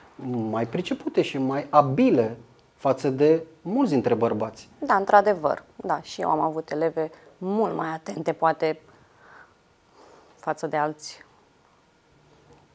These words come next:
Speaker 2: bărbați.
Speaker 1: Eu aș rămâne, de exemplu, din ex-, din propria experiență de câțiva ani buni, în trafic, aș r-, rămâne și rămân la ideea că femeile sunt mult mai precaute la volan. Că ne
Speaker 2: Corect.
Speaker 1: enervăm noi bărbații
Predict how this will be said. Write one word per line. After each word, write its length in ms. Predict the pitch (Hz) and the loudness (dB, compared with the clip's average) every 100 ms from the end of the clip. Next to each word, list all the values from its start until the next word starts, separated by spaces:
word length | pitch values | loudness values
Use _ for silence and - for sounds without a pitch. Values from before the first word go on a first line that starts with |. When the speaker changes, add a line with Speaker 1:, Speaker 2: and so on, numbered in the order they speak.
| _ - 160 | _ -16 -6
Speaker 2:
bărbați. 500 | 165 143 - - 151 | -4 -4 -8 -2 2
Speaker 1:
Eu 180 | 151 | 6
aș 120 | 170 170 | 6 6
rămâne, 460 | 143 147 165 151 | 2 4 4 4
de 140 | 131 127 | 2 0
exemplu, 280 | 123 143 | 0 0
din 80 | 139 | 0
ex-, 160 | 143 - | 0 -2
din 140 | 156 156 | -2 0
propria 260 | 165 160 | 2 2
experiență 460 | 143 - 139 117 113 | 2 2 0 2 -2
de 360 | 110 110 113 117 | -4 -4 -6 -10
câțiva 320 | 120 107 120 | -10 -2 0
ani 160 | 110 107 | 0 -2
buni, 420 | 127 185 180 156 131 123 131 | -2 0 2 0 -2 -4 2
în 160 | 131 | 2
trafic, 460 | - 107 - 160 170 | 2 0 0 -6 -2
aș 160 | 165 | -2
r-, 320 | 151 147 156 139 | -2 -4 -2 -2
rămâne 260 | 139 180 | 0 2
și 140 | 175 160 | 2 2
rămân 280 | 156 202 | 2 4
la 120 | 170 123 | 6 4
ideea 460 | 107 117 123 160 - - - - - - - _ _ _ _ _ - - | 2 2 2 0 -6 -20 -20 -20 -20 -20 -20 _ _ _ _ _ -14 -2
că 140 | 151 | -2
femeile 440 | 143 147 165 180 | 0 0 2 2
sunt 180 | 165 165 | 2 2
mult 160 | 170 170 | 2 4
mai 160 | 165 | 2
precaute 600 | 160 165 160 156 165 165 | 2 0 4 4 4 2
la 140 | 156 147 | 4 4
volan. 380 | 135 143 113 113 - _ - | 4 2 2 -2 -18 _ -8
Că 160 | - | 4
ne 80 | 208 | 4
Speaker 2:
Corect. 140 | 233 214 | 8 8
Speaker 1:
enervăm 320 | 175 165 196 | 8 6 6
noi 200 | 170 170 | 6 6
bărbații 640 | 143 127 113 139 - 123 | 4 4 8 6 6 0